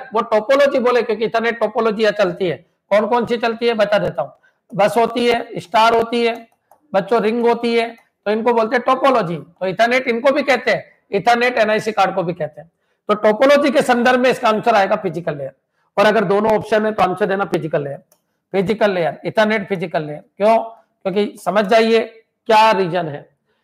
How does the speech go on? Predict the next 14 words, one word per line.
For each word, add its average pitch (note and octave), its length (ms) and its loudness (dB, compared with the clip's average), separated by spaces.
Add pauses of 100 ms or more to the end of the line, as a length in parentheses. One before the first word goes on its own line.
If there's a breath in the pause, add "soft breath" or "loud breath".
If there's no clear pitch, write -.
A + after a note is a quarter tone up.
(140)
Ethernet, A3+ 540 2
ethernet G#3+ 420 -2
का G#3+ 80 2
मतलब F#3+ 240 -2
होता E3+ 160 -4
है A3 60 -8
टोपोलॉजी। D3+ 540 -8
कौन G3 180 0
कौन A3 180 -2
सी A3 100 -2
टोपोलॉजी G3+ 500 0
है? A3+ 60 4
वायर F3+ 220 2
टोपोलॉजी। D3 460 -8